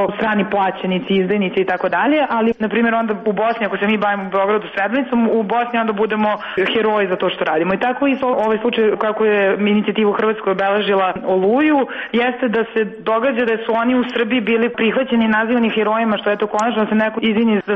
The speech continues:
srpske žrtve, a onda s druge strane to su isti ti ljudi koji čuju našu inicijativu, to je beogradsku inicijativu za ono što radi, za ono što je naša odgovornost.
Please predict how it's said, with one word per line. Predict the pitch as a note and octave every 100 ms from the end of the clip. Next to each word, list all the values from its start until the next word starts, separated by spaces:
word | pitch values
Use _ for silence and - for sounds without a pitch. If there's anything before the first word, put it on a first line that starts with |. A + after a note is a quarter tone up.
| G3+
srpske | A#3 - G3+
žrtve, | F3+ B3+ B3+ C4+ - -
a | G#3+
onda | B3 A#3+
s |
druge | A#3+ A#3
strane | - A#3 A#3
to | A#3 A3+
su | A3
isti | A#3 A#3
ti | -
ljudi | A3+ A3+ A3+
koji | G#3+ G#3
čuju | G#3+ A3 G#3
našu | G3+ A3+ B3+
inicijativu, | C4+ B3 B3 A#3+ B3 A3+
to | G#3+
je | G3
beogradsku | F#3 G#3 A#3+ C4+ B3+
inicijativu | A#3+ A#3 A#3 A#3 G#3+
za | G3+
ono | G#3
što | G3 G#3
radi, | G3 F#3+ F#3 G3
za | F#3 G3+ G3 - - -
ono | G#3
što | G3+ G3+
je | G3
naša | G3 G3
odgovornost. | F3+ F#3 E3+ - E3